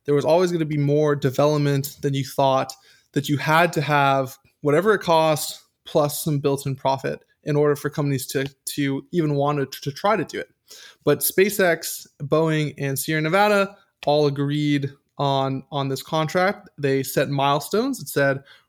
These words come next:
"You're gonna pay us X amount of money. We're gonna do Y amount of development work. nasa, you're gonna verify that we did it. You're gonna pay us more chunks of money." And they were paid over time with these milestones.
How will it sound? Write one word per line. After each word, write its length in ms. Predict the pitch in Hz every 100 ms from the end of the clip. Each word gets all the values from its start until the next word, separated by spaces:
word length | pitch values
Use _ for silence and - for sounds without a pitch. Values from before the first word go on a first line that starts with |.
| _
"You're 160 | - 156
gonna 140 | 196 196
pay 200 | 185 180
us 100 | -
X 180 | 135 147
amount 200 | 143 135
of 40 |
money. 340 | 143 185 220
We're 200 | 151 143
gonna 260 | 143 139 139 - 143
do 520 | 135 151 160 156 156 - _ _ -
Y 260 | 135 143
amount 220 | 143 143 139
of 60 |
development 420 | 131 139 143 151
work. 240 | 151 175 185 - -
nasa, 380 | 139 143 143 147
you're 120 | 139
gonna 160 | 139 135
verify 360 | 139 147 156
that 100 | 135
we 100 | 139 135
did 180 | 160
it. 160 | 185 196 - - _ -
You're 140 | 139
gonna 100 | 131
pay 200 | - 139
us 260 | 131 - - -
more 220 | 147 143
chunks 320 | 139 147 143
of 80 | 139
money." 360 | 139 139 202 - - - _ -
And 160 | 147
they 60 | 160
were 120 | 151
paid 440 | - 190 196 185 -
over 220 | 170 196
time 360 | - 165 156 151
with 100 | 143
these 120 | 139
milestones. 800 | 175 220 220 139 135 139 147